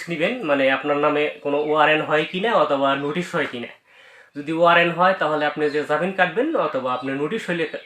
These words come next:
কোর্টে যে হাজিরা দিবেন, ঠিক আছে? এইটুকুই। এছাড়া আপনারা কারো, কারো, কারো এক টাকাও দিবেন না, দুই টাকাও দিবেন না। কি করবেন?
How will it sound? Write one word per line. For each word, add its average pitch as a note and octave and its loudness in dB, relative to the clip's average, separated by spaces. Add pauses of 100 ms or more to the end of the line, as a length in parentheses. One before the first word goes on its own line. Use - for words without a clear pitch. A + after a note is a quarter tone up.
কোর্টে D3+ -4
যে C3+ -2
হাজিরা C#3 -2
দিবেন, G#2 -12
ঠিক D3 -6
আছে? A#3 -8 (520)
এইটুকুই। D#3 -6 (600)
এছাড়া F#3 0
আপনারা D#3 2 (280)
কারো, D3+ -2 (260)
কারো, D3+ -2 (300)
কারো E3 0
এক E3+ 0
টাকাও E3+ 2
দিবেন F3 -4
না, A#3 0
দুই F#3 -2
টাকাও E3+ 2
দিবেন F3 -2
না। A#3 -2 (720)
কি F3 -12
করবেন? B3 4